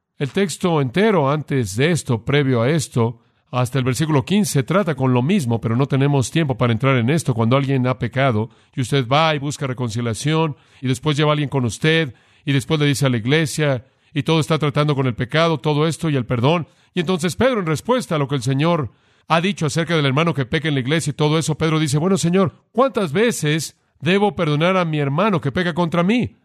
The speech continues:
Ahora, los rabinos enseñaban tres veces. Pedro pensaba que él estaba siendo magnánimo. "¿Siete veces? ¿Vamos a duplicar la tradición rabínica más uno?".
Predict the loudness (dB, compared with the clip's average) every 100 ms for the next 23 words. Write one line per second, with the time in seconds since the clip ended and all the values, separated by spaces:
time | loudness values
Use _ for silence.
0 | 0 2 2 0 0 0 -2 -2 -4 -2
1 | 0 0 -2 -4 0 -2 -2 -6 -6 -14
2 | _ -4 -2 0 -2 0 0 0 -4 -2
3 | -2 0 0 0 0 0 0 0 -4 _
4 | _ -2 0 2 0 2 2 2 0 0
5 | -2 -14 _ _ -4 -2 0 -2 -2 -4
6 | -2 0 0 -2 -2 -2 0 -2 -2 0
7 | 0 0 -2 0 -2 0 -2 -2 -4 -2
8 | 2 0 -2 -10